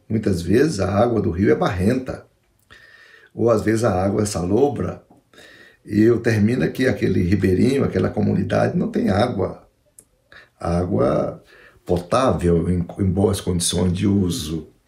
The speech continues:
né? Então nós temos assim uma desigualdade imensa na qualidade de vida das pessoas por falta de esgoto e de água.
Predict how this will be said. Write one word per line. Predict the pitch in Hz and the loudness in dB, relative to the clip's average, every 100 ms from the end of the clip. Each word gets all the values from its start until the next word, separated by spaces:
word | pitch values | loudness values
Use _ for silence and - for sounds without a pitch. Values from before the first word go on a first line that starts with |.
| _ - - - - _ | _ -20 -20 -20 -20 _
né? | - 113 | -4 -2
Então | 123 143 147 | 0 0 2
nós | 165 - | 0 0
temos | - 123 - 104 | 0 0 0 0
assim | 92 - 107 123 | 0 0 0 0
uma | 127 95 90 | 2 0 0
desigualdade | 87 85 - 101 92 90 95 107 104 95 | -2 -2 -2 -2 -4 -4 0 2 2 0
imensa | 85 98 127 - - - - _ _ _ | 0 2 2 0 -2 -8 -12 _ _ _
na | - 87 | -6 -4
qualidade | 95 95 90 - 110 | 0 0 0 0 0
de | 147 | 0
vida | 147 95 233 254 90 | 0 2 0 2 0
das | 87 85 | -2 -4
pessoas | 104 - 110 | -4 -4 -4
por | 110 | -4
falta | - 98 - 107 | -2 -4 -4 -6
de | 160 | -6
esgoto | - 95 95 95 104 | -6 -6 -6 -6 -8
e | |
de | - 220 | -6 -6
água. | - - - - | -6 -10 -14 -14